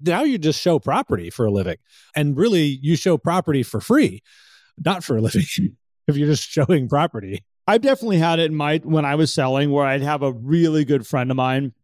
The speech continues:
Speaker 2: that we've been having light conversations about them being a, a buyer and, you know, thinking about maybe making a change, maybe putting their home on the market and buying something a little bit bigger. And we've just had lots of con-, like, I haven't sat down and said, "Let's do the process. Like, let's sit down and be formal about it yet."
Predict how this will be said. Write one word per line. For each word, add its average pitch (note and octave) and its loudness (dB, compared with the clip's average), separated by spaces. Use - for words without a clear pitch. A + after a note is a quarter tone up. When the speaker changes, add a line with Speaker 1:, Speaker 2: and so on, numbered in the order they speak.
Speaker 2:
that E3+ 2
we've F#3+ 0
been F3 2
having D3+ -2
light C3+ -2
conversations C#3 -2
about B2 -2
them C3+ 0
being C3 0
a, A#2+ 2
a B2+ 0
buyer B2 0
and, A2+ -2
you C#3 -2
know, C3+ 0
thinking D#3+ 0
about C3 0
maybe C3 0
making B2+ -2
a A#2+ -4
change, B2 -4
maybe C#3+ 2
putting D#3 -2
their C#3+ 0
home C#3 0
on C#3 0
the C3 -2
market C3 0
and B2+ -4
buying B2+ -2
something B2 -2
a - 4
little C3 2
bit B2 -2
bigger. C3 0
And E3 0
we've F#3+ -2
just G3 0
had E3 0
lots D3 0
of E3 0
con-, D#3+ -2
like, E3+ -2
I D#3 -2
haven't A3 -2
sat E3+ -2
down D#3 0
and D3+ -4
said, D3 -2
"Let's D3+ -2
do E3+ 2
the C#3 0
process. C#3 -2
Like, C3 0
let's F#3+ 0
sit G3+ 0
down F#3 2
and D#3 -2
be C#3 0
formal C#3 0
about B2 -2
it B2 -4
yet." B2 -4